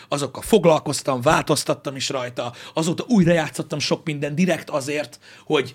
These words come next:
hogy ne, nem, hogy, mert, mert, mert megértettem a kritikát, és foglalkoztam vele. De még egyszer mondom, hogyha nem a munkánkkal kapcsolatban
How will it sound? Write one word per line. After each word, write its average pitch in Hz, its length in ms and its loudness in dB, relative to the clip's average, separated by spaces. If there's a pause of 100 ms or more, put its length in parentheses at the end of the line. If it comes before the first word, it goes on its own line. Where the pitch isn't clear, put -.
(160)
hogy 143 300 0
ne, 165 180 0
nem, 165 300 -4
hogy, 151 240 -6
mert, 160 200 -2
mert, 165 140 -2
mert 165 160 -2
megértettem 160 680 -4
a 139 40 -8
kritikát, 156 400 -4 (100)
és 156 120 -4
foglalkoztam 135 680 -6
vele. 107 220 -8
De 165 100 -6
még 208 160 -2
egyszer 147 200 -8
mondom, 123 220 -12 (260)
hogyha 151 420 -6 (500)
nem 208 220 -2
a - 20 -4
munkánkkal 165 580 -4
kapcsolatban 123 800 -4